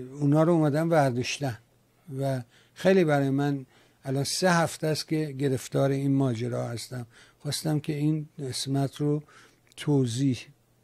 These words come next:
بدم برای شما. اما بریم سراغ یک مطلب دیگری. اه،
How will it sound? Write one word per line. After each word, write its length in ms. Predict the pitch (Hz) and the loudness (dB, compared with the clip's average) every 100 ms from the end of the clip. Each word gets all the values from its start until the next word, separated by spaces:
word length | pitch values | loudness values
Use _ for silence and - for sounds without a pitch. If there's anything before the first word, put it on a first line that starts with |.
| _ - | _ -6
بدم 380 | 135 117 123 117 | -6 -6 -12 -10
برای 280 | 120 117 113 | -10 -10 -10
شما. 220 | - 127 120 _ _ - - - - _ - | -10 -12 -20 _ _ -20 -20 -20 -20 _ -8
اما 520 | 190 202 214 208 208 - _ - - - | 0 4 6 6 4 -2 _ -20 -20 -8
بریم 540 | 139 156 180 202 202 | 0 4 6 6 4
سراغ 600 | 175 - 165 147 156 170 | 2 0 2 2 2 2
یک 560 | 170 175 170 165 165 165 - 202 190 | 2 2 2 2 2 0 -4 -14 -4
مطلب 800 | 143 135 147 147 147 156 156 151 | -2 -2 0 0 0 0 0 0
دیگری. 560 | 143 127 135 120 110 _ _ - - _ _ - | 0 2 0 0 -6 _ _ -20 -20 _ _ -12
اه، 400 | 135 135 131 127 | -4 -2 -2 -2